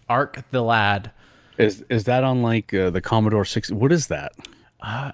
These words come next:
Speaker 1: gosh, uh, the original, I don't
Speaker 2: Is that on
Speaker 1: remember what it
Speaker 2: PlayStation?
Speaker 1: was originally released on,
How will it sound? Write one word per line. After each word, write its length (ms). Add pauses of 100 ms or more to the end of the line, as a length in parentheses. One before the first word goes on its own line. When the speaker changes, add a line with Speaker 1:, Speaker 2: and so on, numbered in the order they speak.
Speaker 1:
gosh, 480
uh, 120 (440)
the 260
original, 880 (1120)
I 120
don't 320
Speaker 2:
Is 60
that 80
on 60
Speaker 1:
remember 220
what 140
it 60
Speaker 2:
PlayStation? 40
Speaker 1:
was 140
originally 1000
released 420
on, 340